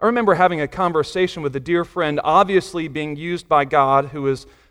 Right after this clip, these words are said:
pushing for the for the title or for the word Christian to even be removed and left in the dust. He said something to the effect of, "That word just means being nice or being a good citizen in our culture.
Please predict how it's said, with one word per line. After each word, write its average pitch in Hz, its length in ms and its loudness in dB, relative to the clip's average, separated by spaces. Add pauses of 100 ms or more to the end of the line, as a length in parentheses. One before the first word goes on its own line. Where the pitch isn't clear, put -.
(120)
pushing 220 520 -2
for 202 220 2
the 170 240 0 (340)
for 190 80 0
the 156 100 2
title 175 440 2
or 151 100 0
for - 100 -10
the 156 80 -4
word 156 360 -2 (140)
Christian - 760 -6 (960)
to 170 160 -10
even 156 400 -6
be 131 400 -4 (140)
removed 135 760 -4
and 127 180 -8
left 131 380 -6
in 123 160 -12
the 113 80 -12
dust. 110 500 -10 (280)
He 220 100 0
said 202 180 2
something 208 460 2
to 180 100 -8
the 160 120 -2
effect 180 440 2
of, 147 320 4 (220)
"That 196 240 6
word 214 380 8
just 185 300 2
means 208 260 0
being 175 420 2
nice 202 420 4
or 180 120 0
being 180 240 2
a 156 60 0
good 165 340 0
citizen 190 440 2
in 151 60 0
our 147 180 4
culture. 135 440 -4